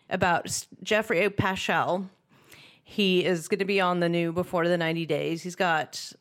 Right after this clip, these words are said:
and he's got a, he's a professional actor with an extensive resume of television work, uh, which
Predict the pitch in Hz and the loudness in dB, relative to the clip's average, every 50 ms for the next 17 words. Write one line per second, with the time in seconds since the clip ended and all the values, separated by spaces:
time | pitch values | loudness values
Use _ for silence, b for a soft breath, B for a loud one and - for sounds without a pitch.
0 | _ - 196 196 202 190 190 - 233 240 254 147 - - - 202 220 214 220 - | _ -6 -6 -4 -6 -4 -2 0 0 2 0 0 0 -2 -4 -4 -4 -6 -6 -6
1 | 214 196 220 254 277 277 294 254 220 226 214 220 - 220 226 226 233 214 208 202 | -4 -4 -2 -2 -2 -2 0 0 0 0 0 0 0 0 0 0 0 0 -2 0
2 | 202 - 196 190 180 - - - 202 185 185 - 240 214 220 208 196 196 190 202 | 0 0 0 0 0 -2 -4 -2 -2 -2 0 -2 -2 -2 0 0 0 0 0 0
3 | 190 175 165 165 175 190 180 - - 196 180 170 156 156 147 156 160 151 123 117 | 0 0 0 0 0 0 -2 -4 -2 -2 0 0 0 -2 -4 -4 -4 -4 -4 -4
4 | 139 175 - - B B B B B B B B B B B B - - 175 165 | -4 -6 -8 -12 B B B B B B B B B B B B -6 -4 -2 -2
5 | 143 - - 180 202 180 151 - - - | -2 -4 -2 -2 -2 -2 -2 -4 -8 -10